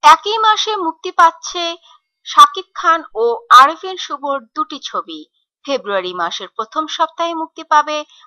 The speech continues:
আরেফিন শুভর ভালো থেকো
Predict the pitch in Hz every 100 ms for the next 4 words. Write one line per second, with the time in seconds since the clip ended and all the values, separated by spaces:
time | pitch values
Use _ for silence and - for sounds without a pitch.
0 | - 254 302 311 220 208 - 240 269 262
1 | 254 _ _ - 247 - 196 233 170 160
2 | 147